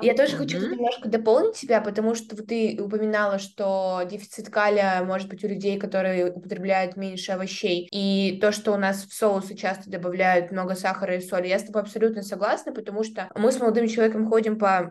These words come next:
Speaker 1: иногда по кафе, по ресторанам, и часто бывает, написано "veggie healthy bowl". Ты спрашиваешь, а что в соста-, ну, там действительно очень супер зелёный салат, спрашиваешь,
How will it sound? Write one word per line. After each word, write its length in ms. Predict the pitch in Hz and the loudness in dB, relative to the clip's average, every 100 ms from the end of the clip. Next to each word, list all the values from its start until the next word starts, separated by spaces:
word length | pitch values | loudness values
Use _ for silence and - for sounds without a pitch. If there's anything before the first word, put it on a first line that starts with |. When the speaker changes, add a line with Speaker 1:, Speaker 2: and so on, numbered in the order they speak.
| - | -8
Speaker 1:
иногда 400 | 226 214 208 196 190 - | -2 0 2 0 0 -6
по 100 | 190 | -4
кафе, 280 | 214 330 | -2 -4
по 60 | 339 | -4
ресторанам, 600 | 240 220 220 240 320 247 | -8 -4 0 2 0 -2
и 120 | 247 | -6
часто 340 | 226 302 349 - | 0 0 0 -2
бывает, 500 | 208 233 220 180 - _ _ - | 2 4 4 2 -2 _ _ -4
написано 580 | 214 226 240 220 - - | -2 0 -2 -2 -4 2
"veggie 640 | 226 214 294 339 302 330 330 - | 4 6 6 4 0 -2 -4 -2
healthy 380 | 240 269 269 240 | 0 0 0 -4
bowl". 500 | 202 220 185 170 - | 4 4 4 -2 -8
Ты 60 | 220 | -16
спрашиваешь, 720 | 220 233 247 254 214 202 - | -4 -2 -2 -2 -4 -4 -6
а 120 | 202 214 | -6 -4
что 180 | - | -4
в 40 | - | -4
соста-, 360 | 285 254 233 - | -6 -4 -4 -2
ну, 80 | |
там 140 | 220 208 | -2 -2
действительно 480 | - 262 226 196 180 | -6 -8 -4 -4 0
очень 360 | 214 240 233 196 | 4 4 4 -4
супер 220 | 226 190 | -6 -8
зелёный 380 | 190 202 202 190 | -2 0 0 -2
салат, 400 | - 202 - - | -2 0 0 -2
спрашиваешь, 500 | - 233 247 214 | 2 4 4 0